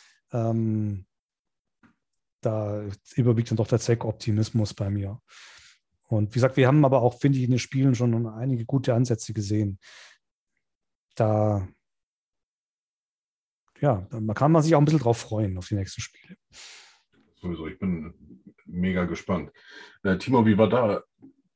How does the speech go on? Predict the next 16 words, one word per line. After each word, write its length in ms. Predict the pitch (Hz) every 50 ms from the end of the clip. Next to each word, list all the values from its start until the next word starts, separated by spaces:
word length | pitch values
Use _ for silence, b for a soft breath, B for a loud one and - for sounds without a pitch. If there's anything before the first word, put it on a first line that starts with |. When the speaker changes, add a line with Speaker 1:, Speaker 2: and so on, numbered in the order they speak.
| _ _ -
Speaker 2:
da, 400 | - 98 92 98 101 101 101 101
äh, 40 | 92
dein 240 | - 101 120 123
Empfinden 420 | 104 101 98 - - 104 87 85 82
damals, 520 | 90 85 82 82 - - 80 - - - 90
wo 380 | 90 87 85 82 78 76 - _
bekannt 420 | - 87 - - 95 95 90 -
war, 260 | 87 87 85 85 85 80
dass 320 | 82 82 80 - - -
Tim 200 | - - 85 80
Walter 440 | 87 87 87 - 80 76 76 - - _ _ _ _ _ _ _ _ _ _ _ _ _ _ - _ _ _ _ _ _ _ _
zum 200 | - 82 78 76
H 100 | 78 78
S 80 | -
V 200 | - 78 69 71
wechselt? 440 | 73 71 - - - 67 - -